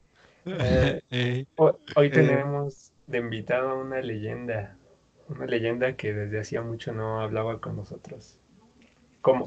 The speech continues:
Speaker 1: cuándo
Speaker 2: Bueno,
Speaker 1: habrá sido
Speaker 2: tampoco es
Speaker 1: la
Speaker 2: como
Speaker 1: última
Speaker 2: que sea
Speaker 1: vez?
Speaker 2: mucho, güey, pues fue como en diciembre.
Speaker 1: No, no, no, me refiero que,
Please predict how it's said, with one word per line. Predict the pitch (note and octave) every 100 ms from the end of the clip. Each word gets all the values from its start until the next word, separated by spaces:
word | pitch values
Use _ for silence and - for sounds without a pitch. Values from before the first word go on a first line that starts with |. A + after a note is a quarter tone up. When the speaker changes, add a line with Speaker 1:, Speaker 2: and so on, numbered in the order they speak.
| -
Speaker 1:
cuándo | D#3+ E3
Speaker 2:
Bueno, |
Speaker 1:
habrá | D#3+ D#3+
sido | E3+
Speaker 2:
tampoco | E3 D#3
es |
Speaker 1:
la | D#3+
Speaker 2:
como | F3
Speaker 1:
última | D3+
Speaker 2:
que | D3
sea | E3+
Speaker 1:
vez? | F3+
Speaker 2:
mucho, | G3 - F3+
güey, | C#3+ D3
pues | C#3 C3+
fue | D#3 E3
como | E3+ E3
en | C3+
diciembre. | B2 B2+ D3 F3 D#3 C3+ C3+ C3 _ _ - _ _ _ -
Speaker 1:
No, | D3+ F3+
no, | F3 F3
no, | F3 D#3+
me | - B2
refiero | C3 - D3+ D3+ D#3+ D#3 - - -
que, | - A2